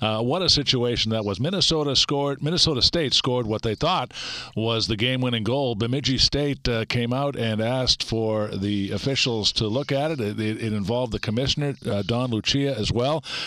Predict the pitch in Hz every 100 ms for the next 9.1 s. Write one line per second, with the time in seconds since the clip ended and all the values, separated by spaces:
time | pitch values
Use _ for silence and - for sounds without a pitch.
0 | - - 107 107 104 113 110 107 120 101
1 | 104 101 90 - 135 175 135 127 135 120
2 | - 104 98 95 - - - - - 120
3 | 104 110 147 131 120 107 107 107 107 101
4 | - 123 123 110 107 113 139 - 117 117
5 | 120 117 151 151 135 - 151 87 117 147
6 | 165 151 143 131 131 170 135 143 160 -
7 | 156 151 - 160 143 175 180 165 143 160
8 | 135 - 170 180 - 143 139 135 147 147
9 | 107